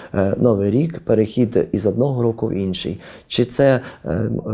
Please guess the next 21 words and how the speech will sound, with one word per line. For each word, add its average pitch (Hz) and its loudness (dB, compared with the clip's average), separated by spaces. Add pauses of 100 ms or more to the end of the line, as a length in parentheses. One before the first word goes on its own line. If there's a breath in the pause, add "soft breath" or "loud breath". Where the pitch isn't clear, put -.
(140)
е, 101 -4
з 101 0
якими 110 2
піщами, 107 -2
з 104 -4
якими 113 0
стравами? 95 -4
Бо 104 2
адже 107 2
ми 101 0
знаємо, 113 2
що - -10
це - -2
йде 104 2
і 110 -2
піст, - -4 (240 loud breath)
що - 0
дозволяється, 107 0
що - -4
не 127 0
дозволяється. 101 -6